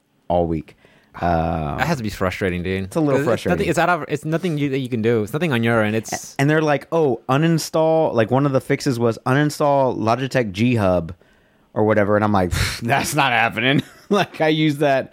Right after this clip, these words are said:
Speaker 1: way too much for everything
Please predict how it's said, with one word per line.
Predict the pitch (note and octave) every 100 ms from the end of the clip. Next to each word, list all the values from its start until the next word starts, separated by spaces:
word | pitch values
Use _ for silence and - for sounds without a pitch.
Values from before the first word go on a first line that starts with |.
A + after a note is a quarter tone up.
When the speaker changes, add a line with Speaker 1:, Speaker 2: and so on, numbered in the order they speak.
| - - - G#2
Speaker 1:
way | C3+ C#3 D#3 D#3
too | - C3+
much | B2+ B2 A2+ F#2 - - _ _ _
for | - -
everything | C3+ B2+ C3 A#2+ A2 G#2+ G#2+ G#2+